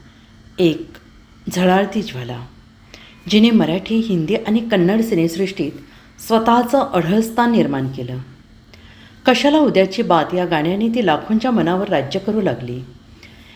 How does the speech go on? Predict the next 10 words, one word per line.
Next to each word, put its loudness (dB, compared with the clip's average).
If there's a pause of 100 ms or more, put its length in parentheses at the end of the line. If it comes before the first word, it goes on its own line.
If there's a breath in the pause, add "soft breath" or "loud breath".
(140 loud breath)
एकोणीसशे 2
एकोणचाळीस 0
साली 0
प्रदर्शित -2
झालेल्या -2
माणूस -4 (120)
आणि 0
त्याचं 0
हिंदी 0
रूपांतर -2